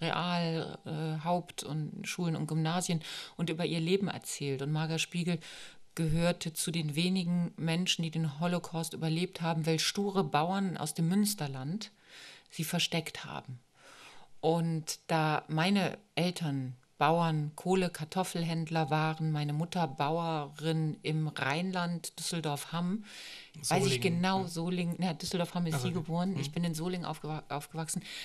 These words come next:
Speaker 1: weiß ich genau, was diese Sturheit dieser Bauern bedeutet. Weil da bin, bin ich auch mit groß geworden, mein Großvater.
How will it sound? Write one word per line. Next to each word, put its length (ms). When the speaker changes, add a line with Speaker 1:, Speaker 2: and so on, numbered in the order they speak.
Speaker 1:
weiß 180
ich 120
genau, 400
was 160
diese 280
Sturheit 1080
dieser 220
Bauern 540
bedeutet. 880
Weil 100
da 80
bin, 240
bin 140
ich 120
auch 80
mit 140
groß 240
geworden, 220
mein 160
Großvater. 560